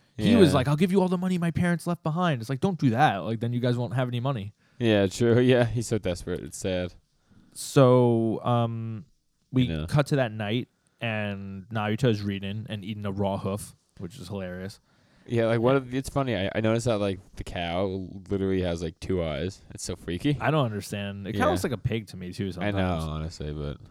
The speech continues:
Speaker 1: Um, so Kenji's like, "I'm going out, eat whatever's out. I'll be back by the morning." And, uh, he heads to a job, which I didn't expect. <laughs> I
Speaker 2: Yeah.
Speaker 1: thought he was gonna, like,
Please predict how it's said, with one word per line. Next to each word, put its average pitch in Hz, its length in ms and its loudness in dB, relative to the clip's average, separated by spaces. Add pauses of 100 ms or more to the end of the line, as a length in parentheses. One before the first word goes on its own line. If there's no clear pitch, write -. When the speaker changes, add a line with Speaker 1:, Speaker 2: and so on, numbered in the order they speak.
(100)
Speaker 1:
Um, 113 200 2
so 127 120 4
Kenji's 123 320 0
like, 113 120 -2
"I'm 120 100 -4
going 123 240 4
out, 110 340 2
eat 127 160 0
whatever's 113 380 2
out. 104 280 0
I'll 110 100 -4
be 110 100 -2
back 107 220 -4
by 107 100 -2
the 101 80 -8
morning." 101 400 -6 (720)
And, 120 240 0
uh, 117 120 4
he 120 180 2
heads 139 180 2
to 131 80 4
a 110 60 2
job, 104 500 -2
which 101 320 -6
I 120 80 -4
didn't 113 160 -6
expect. - 440 -14
<laughs> - 40 -10
I 165 580 2 (260)
Speaker 2:
Yeah. 101 140 2
Speaker 1:
thought 147 120 4
he 147 80 4
was 131 120 2
gonna, 127 220 0
like, 107 260 -2